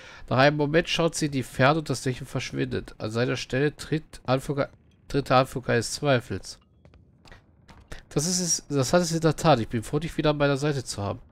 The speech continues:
So einigermaßen, würde ich sagen, aber nicht unbedingt so, wie w-, wir beides uns erhofft haben, oder? Schön für dich. Ich habe meine Burg verloren und bin beinahe gestorben. Nicht, dass du danach <laughs> gefragt hättest.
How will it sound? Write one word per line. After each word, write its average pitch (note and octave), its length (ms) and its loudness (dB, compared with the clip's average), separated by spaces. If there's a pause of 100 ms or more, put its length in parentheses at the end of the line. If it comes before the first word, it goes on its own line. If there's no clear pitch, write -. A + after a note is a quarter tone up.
(220)
So - 160 0
einigermaßen, D3+ 680 4
würde G2+ 140 -4
ich G2+ 100 -8
sagen, G2+ 360 -2
aber A2+ 200 -4
nicht C3+ 160 -4
unbedingt D#3 360 -2
so, C#3 280 -2
wie C#3+ 220 -6
w-, B2+ 40 -10 (320)
wir A#2 180 0
beides C3 420 4
uns B2 180 -4
erhofft A#2+ 400 -4
haben, G2 180 -2
oder? B2+ 320 -6 (720)
Schön G#3 260 4
für F#3 160 4
dich. B2 220 6
Ich A#2 100 2
habe C#3 120 0
meine B2+ 180 8
Burg D3 280 0
verloren C3+ 340 4
und - 40 -10
bin A#2 160 -4
beinahe B2+ 260 6
gestorben. A#2+ 600 2
Nicht, A#2 180 -6
dass B2+ 160 -2
du B2+ 80 -4
danach A#2+ 280 4
<laughs> - 20 -18
gefragt - 680 0
hättest. - 440 -8